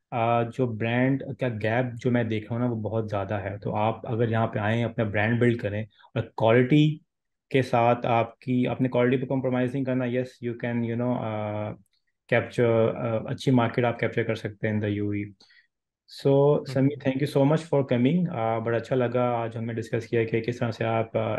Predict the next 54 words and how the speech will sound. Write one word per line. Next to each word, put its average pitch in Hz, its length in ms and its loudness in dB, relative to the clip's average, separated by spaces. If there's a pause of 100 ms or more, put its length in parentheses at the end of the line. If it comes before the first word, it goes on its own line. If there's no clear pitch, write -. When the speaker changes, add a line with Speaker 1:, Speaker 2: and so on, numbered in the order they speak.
Speaker 1:
इंडिया 113 220 0
में 113 140 -2
बैठ 107 200 0
के 107 300 -2
सेल 110 220 -4
ग्लोबली 110 300 0
कर 113 160 -4
सकते 110 340 -6
हैं 110 80 0
और 107 200 -2 (180)
जो-जो 113 260 0
आपको 110 220 -2
चैलेंजेस 110 380 -4
आते 107 260 -2
हैं, 110 60 -2
वो 110 80 -4
किस 110 200 -8
तरह 113 100 -2
से 107 120 -4
आप 104 60 -2
उसको 110 240 -2
फेस 107 320 -2
कर 110 140 -2
सकते - 300 -4
हैं 127 120 2 (500)
और 117 60 2
उसके 117 180 -2
सॉल्यूशंस 120 420 0
निकाल 104 280 -2
सकते - 340 -8
हैं। - 160 -6 (460)
Once 127 160 4
again, 127 320 4
thank 123 180 2
you 123 100 -2
so 127 180 6
much। 127 180 0 (580)
आ, 110 320 -6
फिर 113 580 0
एक 110 200 -4
और 113 280 2
नेक्स्ट 110 220 -6
सेशन 127 80 0
Speaker 2:
बहुत-बहुत 131 340 2
शुक्रिया। 123 420 0
Speaker 1:
करेंगे, - 80 -8 (500)
आ, 107 320 2
on 110 80 -2
the 110 100 -2
पीपीसी 123 600 0
और 110 380 -4
रैंकिंग 110 400 0
के 143 60 0
ऊपर। 127 380 0